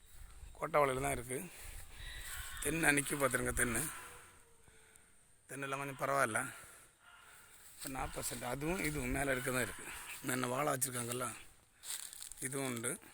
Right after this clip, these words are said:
நாற்பது சென்ட் இதுல இருக்கு. இந்த இப்ப நம்ம நிக்கிறது தான், வழிக்கு பிரச்சனை கிடையாது.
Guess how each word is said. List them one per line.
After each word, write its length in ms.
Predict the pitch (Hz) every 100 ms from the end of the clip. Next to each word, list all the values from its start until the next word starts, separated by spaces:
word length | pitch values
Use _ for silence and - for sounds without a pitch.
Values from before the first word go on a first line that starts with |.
| - - -
நாற்பது 380 | 131 143 - 135
சென்ட் 200 | 127 131
இதுல 180 | 131 123
இருக்கு. 240 | 107 120 147 - - - - - - - - - - -
இந்த 200 | 139 147
இப்ப 160 | 147
நம்ம 240 | 139 151 165
நிக்கிறது 340 | 147 170 160
தான், 180 | 151 160
வழிக்கு 280 | 156 185 185
பிரச்சனை 360 | 156 151 165
கிடையாது. 380 | 147 131 120 120